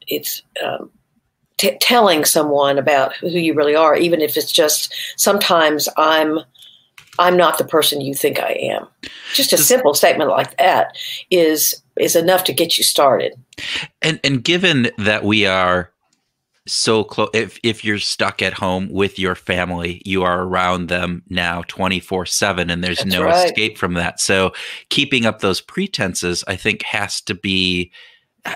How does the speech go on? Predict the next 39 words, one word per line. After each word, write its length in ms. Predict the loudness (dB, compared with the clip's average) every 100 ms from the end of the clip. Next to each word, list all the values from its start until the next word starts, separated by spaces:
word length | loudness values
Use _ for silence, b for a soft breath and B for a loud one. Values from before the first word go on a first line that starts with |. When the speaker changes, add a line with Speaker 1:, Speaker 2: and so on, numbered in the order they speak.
| -4
Speaker 2:
even 360 | -2 0 0 2
more 300 | 2 2 0
challenging 640 | 0 -2 -2 -4 -4 -6
for 220 | -4 -4
these 180 | -2 -6
people, 400 | -4 -4 -2 -2
or 380 | 0 0 -2 -2
they're 120 | -2
feeling 460 | -2 0 2 2 2
the 100 | -2
stress 480 | -2 -2 -2 -2
of 180 | -6 -4
that. 200 | -4 -4
Is 140 | -6 -2
that 220 | -4 -2
something 320 | -6 -6 -6
that 120 | -6
you're 80 | -6
seeing? 440 | -6 -4 -4 -6 -16 _ B B B B B B _ _ -8 -2
Speaker 1:
I 60 | 0
think 220 | 2 4
that's 280 | 2 2 0
very 360 | 2 4 4
accurate. 560 | 2 0 0 0 0 0
Uh, 80 | -4 -2
you 80 |
know, 260 | 2 2 2
one 200 | 0 2
of 60 | 4
the 100 | 2
things 460 | 4 2 4 0
that 300 | 2 2 2 -2
it 140 | -4
was, 300 | -2 -2 -2 -2
uh, 160 | -4
so 220 | 0 0
curious 580 | 0 0 2 4 2 0
to 120 | -2 0
me, 460 | 2 2 0 -2